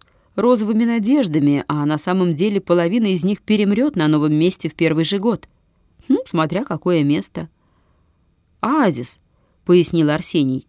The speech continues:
«Я кое-что о нем выяснил. Если немного сгустить краски». Дженкинс поманил его пальцем,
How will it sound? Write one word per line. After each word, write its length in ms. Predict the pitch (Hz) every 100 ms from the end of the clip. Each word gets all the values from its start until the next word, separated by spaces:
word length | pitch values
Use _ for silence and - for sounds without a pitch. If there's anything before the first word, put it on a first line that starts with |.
| -
«Я 280 | 240 311
кое-что 480 | 214 208 180 - 170
о 60 | 160
нем 220 | 165 160
выяснил. 580 | 170 233 147 - 156 143 _ _ _ _ _
Если 340 | 277 403 -
немного 460 | 196 185 180 247 226
сгустить 460 | 160 160 - 180 -
краски». 580 | 151 151 147 - 220 214 _ _ _ _ _ _ _ _ _ - _ - _ -
Дженкинс 520 | 156 262 277 277 262
поманил 420 | - 240 226 185
его 200 | 180 196
пальцем, 640 | 202 170 156 147 - 147